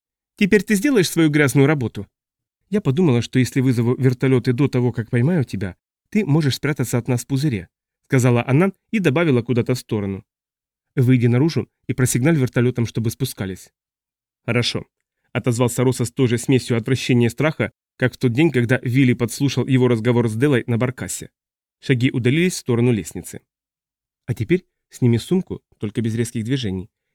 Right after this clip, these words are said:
и поставь её рядом с лестницей». Вилли медленно спустил лямки с плеч и сделал несколько шагов к лестнице. Повинуясь её сигналу, он поставил сумку на пол среди мусора и крысиного помета. Потом сел, сделав вид, что хочет просто отдохнуть.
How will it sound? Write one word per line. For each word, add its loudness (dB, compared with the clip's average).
и -2
поставь -2
её -2
рядом -2
с -10
лестницей». -14
Вилли 4
медленно 4
спустил 0
лямки 0
с -6
плеч -6
и 0
сделал 2
несколько -2
шагов -2
к -4
лестнице. -4
Повинуясь 4
её 4
сигналу, 0
он 2
поставил 0
сумку -2
на 2
пол -2
среди -2
мусора 0
и -6
крысиного -2
помета. -2
Потом 2
сел, 0
сделав 2
вид, -2
что -6
хочет -4
просто -4
отдохнуть. -8